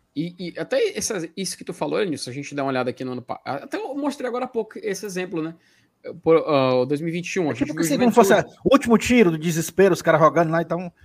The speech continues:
Speaker 1: Isso.
Speaker 2: geralmente o, o, o, pelo menos o décimo, o décimo sétimo lá, a posição, ela dá uma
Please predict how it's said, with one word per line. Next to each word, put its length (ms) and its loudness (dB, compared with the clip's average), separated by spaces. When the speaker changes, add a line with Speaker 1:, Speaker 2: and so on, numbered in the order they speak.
Speaker 1:
Isso. 100 -4
Speaker 2:
geralmente 440 -2
o, 300 0
o, 360 -8
o, 60 -12
pelo 220 -2
menos 280 2
o 40 0
décimo, 400 2
o 400 -14
décimo 280 -4
sétimo 400 -6
lá, 580 -4
a 40 -20
posição, 340 -6
ela 120 2
dá 160 -2
uma 400 -4